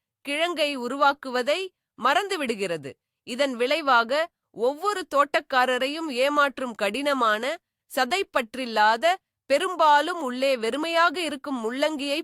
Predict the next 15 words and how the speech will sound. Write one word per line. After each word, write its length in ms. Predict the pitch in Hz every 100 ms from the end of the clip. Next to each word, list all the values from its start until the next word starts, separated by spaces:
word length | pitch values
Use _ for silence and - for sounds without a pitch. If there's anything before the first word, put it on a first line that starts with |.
| -
பெறுகிறோம். 560 | 247 262 240 196 214 262 _ _ _
அது 180 | - 240 262
உடனடியாக 760 | 262 359 359 277 254 233 302
பூத்து 400 | - 349 - 262
விடுகிறது. 480 | 196 170 147 131 - _ _ _ -
இப்போது 460 | 302 - 381 381 294
அதை 240 | 233 254 254 233
லேசான 520 | 277 370 - 349 370 392
பகுதி 380 | 262 262 320 339
நிழலுக்கு 500 | 262 247 269 277 277
மாற்றுவோம். 540 | 208 190 185 165 131 135 _ _ 233
என்ன 200 | 302 415
மாற்றம் 420 | 392 302 294 294 277
ஏற்படும்? 460 | 262 254 254 254 - _ -
எல்லாம் 380 | 240 294 233